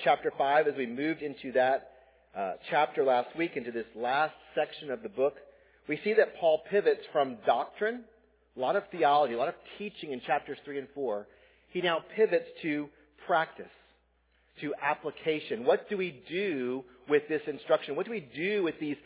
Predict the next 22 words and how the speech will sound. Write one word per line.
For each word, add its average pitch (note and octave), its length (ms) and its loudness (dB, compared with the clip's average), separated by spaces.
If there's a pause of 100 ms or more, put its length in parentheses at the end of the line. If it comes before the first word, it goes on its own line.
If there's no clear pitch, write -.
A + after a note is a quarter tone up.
(220)
theological D#3 840 4 (160)
realities? C#3 520 4 (100)
How D#3+ 160 0
does E3+ 140 -2
it D#3 100 0
affect D3+ 420 0
the C#3+ 60 0
way C3 400 4 (260)
that A#2+ 180 -2
we A2 120 -8
live? G#2 320 -4 (800)
In C#3+ 60 -8
Galatians C#3+ 520 6
chapter C#3+ 380 2
three D3+ 180 -2
and C3+ 200 -2
four, E3+ 340 6 (240)
Paul E3+ 240 8
argued D#3+ 440 4
that C#3 340 4
justification E3 760 0
is G3 180 6